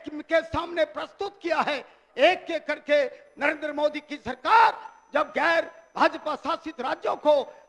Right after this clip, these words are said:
धन के बल पर खरीद करके उसकी सरकार को गिराने का काम कर रहा था, चाहे गोवा में गिरा रहा था, चाहे कर्नाटका में गिरा रहा था, चाहे महाराष्ट्र में गिरा रहा था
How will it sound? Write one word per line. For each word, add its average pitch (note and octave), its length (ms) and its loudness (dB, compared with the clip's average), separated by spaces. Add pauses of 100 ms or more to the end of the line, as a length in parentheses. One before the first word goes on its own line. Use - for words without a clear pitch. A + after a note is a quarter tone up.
(120)
धन F#4+ 180 2
के E4+ 180 2
बल D#4 180 0
पर D4 220 -4
खरीद - 280 -12 (100)
करके C#4+ 380 -6 (280)
उसकी E4+ 300 -6
सरकार E4+ 480 0
को - 280 0 (360)
गिराने G#4 380 4
का F#4+ 180 6
काम D#4+ 260 -2
कर D4 160 -6
रहा C4 200 2
था, - 640 -4
चाहे C#4+ 220 2
गोवा D4+ 380 6
में D#4+ 180 -2
गिरा D#4+ 240 -2
रहा E4 220 2
था, F#4+ 240 4 (400)
चाहे E4+ 120 0
कर्नाटका F4 600 -4
में E4+ 160 -8
गिरा D#4+ 220 -4
रहा D4+ 200 0
था, - 500 -4 (120)
चाहे F4 200 2
महाराष्ट्र F4 600 4
में D#4+ 180 -6
गिरा D4 200 -2
रहा C4+ 360 2
था C4 420 -2